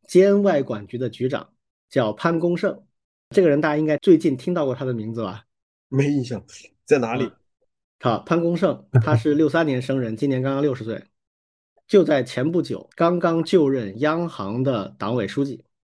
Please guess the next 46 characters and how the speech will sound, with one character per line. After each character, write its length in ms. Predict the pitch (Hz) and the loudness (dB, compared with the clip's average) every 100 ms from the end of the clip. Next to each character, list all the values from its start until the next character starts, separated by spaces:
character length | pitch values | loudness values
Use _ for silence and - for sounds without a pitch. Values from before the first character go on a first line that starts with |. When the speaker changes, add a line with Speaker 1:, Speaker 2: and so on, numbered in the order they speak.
| _ _ | _ _
Speaker 2:
哦。 280 | 123 95 - _ _ _ | 0 0 -2 _ _ _
Speaker 1:
也 120 | 120 139 | 2 6
就 140 | 208 | 6
是 80 | 170 | 6
说， 360 | 180 185 185 _ _ _ | 2 0 -2 _ _ _
他 260 | - 180 185 | -4 -2 0
就 160 | 185 | 0
是 220 | 143 135 117 | 0 -2 -4
下 280 | - 151 | -2 0
一 80 | 127 | 0
任 220 | 123 127 | 0 -2
的 80 | 113 | -4
央 160 | 117 117 | -4 -4
行 140 | 117 | -6
行 160 | 107 110 | -6 -8
长， 200 | 101 - _ _ _ _ | -10 -16 _ _ _ _
就 120 | 151 | 2
可 200 | 139 139 | 2 2
能 120 | 139 147 | 0 2
等 200 | 123 113 | 0 0
下 200 | 156 135 | -2 -2
一 40 | |
次 120 | 131 | -2
人 120 | 117 | -2
大 120 | 139 127 | -2 -2
开 160 | 139 | -2
会 160 | 139 131 | -2 -4
啊， 120 | 98 | -4
就 80 | 117 | -10
正 220 | 104 131 | -6 -4
式 100 | 123 | 0
任 140 | 127 120 | -2 -2
命 120 | 113 | -4
为 100 | 110 | -4
央 120 | 117 | -6
行 80 | 117 | -6
行 140 | 104 | -10
长 120 | 107 - | -12 -14
了。 120 | - _ _ | -20 _ _
Speaker 2:
嗯。 120 | 117 107 | -10 -10
嗯。 100 | - _ _ _ | -12 _ _ _
Speaker 1:
我 100 | 127 | 2
们 120 | 139 | 2
上 300 | 175 - 208 | 2 2 2
一 60 | 151 | 0
次 360 | - 165 143 | -2 -2 0